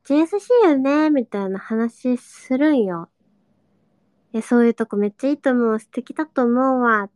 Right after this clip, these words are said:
て、もう結構褒めるんですよ。誰とか、誰だからとかじゃなくて。で、誰にでも言ってるでしょって、例えば言われたら、「うん」って言うようにしてます。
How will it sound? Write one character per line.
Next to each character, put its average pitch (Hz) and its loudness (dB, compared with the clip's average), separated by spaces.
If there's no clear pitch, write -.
て、 196 -10
も 190 -8
う - -12
結 269 -8
構 311 0
褒 240 2
め 339 2
る 269 0
ん 202 -4
で 190 -8
す - -20
よ。 170 -16
誰 226 0
と - -8
か、 185 -4
誰 285 2
だ 214 -6
か 185 -12
ら 175 -12
と 180 -20
か 180 -18
じ 180 -20
ゃ 180 -16
な 180 -12
く - -20
て。 - -18
で、 220 -6
誰 254 0
に 403 4
で 427 2
も 415 0
言 403 0
っ - -10
て 381 -2
る 392 2
で 339 0
し 254 -6
ょ 190 -4
っ 185 -16
て、 247 -2
例 233 -2
え 214 -4
ば 185 -10
言 180 -8
わ 202 -8
れ 214 -6
た 220 -8
ら、 185 -6
「う 330 2
ん」 294 2
っ - -6
て 185 -6
言 208 -4
う 202 -4
よ 196 -4
う 185 -6
に 185 -8
し - -20
て 190 -12
ま 180 -16
す。 208 -20